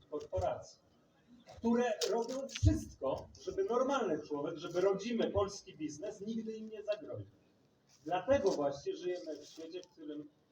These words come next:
depcze się wolność słowa i wolność osobistą, bo wolność to jest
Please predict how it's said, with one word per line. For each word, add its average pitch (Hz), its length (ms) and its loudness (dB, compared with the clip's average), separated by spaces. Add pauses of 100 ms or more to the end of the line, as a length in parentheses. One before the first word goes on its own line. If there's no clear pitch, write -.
depcze - 400 6
się - 320 -6 (260)
wolność 175 400 8
słowa 202 440 0
i 185 100 -8
wolność 190 380 4
osobistą, 156 560 -4
bo 294 140 2
wolność 185 440 2
to 180 100 -10
jest 151 340 -4